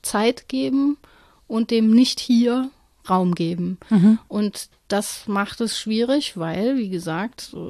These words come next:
Speaker 1: alles endlich ist. Auch diese Ressourcen sind endlich. Unsere Zeit ist endlich. Der Raum, den wir verhandeln, ist endlich.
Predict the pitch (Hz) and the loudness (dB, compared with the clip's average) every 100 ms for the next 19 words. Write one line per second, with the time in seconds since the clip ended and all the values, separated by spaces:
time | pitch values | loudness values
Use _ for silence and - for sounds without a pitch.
0 | - 127 170 202 - 277 277 - - - | -10 -8 -6 -4 0 2 2 -2 -6 -4
1 | 170 - 240 254 226 - 170 165 - 180 | -6 -4 -4 -2 -4 -4 -4 -4 -4 -6
2 | 175 180 175 180 180 180 180 - 202 202 | -6 -6 -6 -6 -6 -8 -8 -8 -6 -4
3 | 208 - 208 214 220 214 - - 185 180 | -6 -4 -4 -2 -2 -4 -6 -6 -6 -2
4 | 190 202 202 202 - 202 208 196 202 202 | 0 0 0 -2 -2 -2 0 0 -2 -2
5 | - 208 214 214 | -4 -4 -2 -4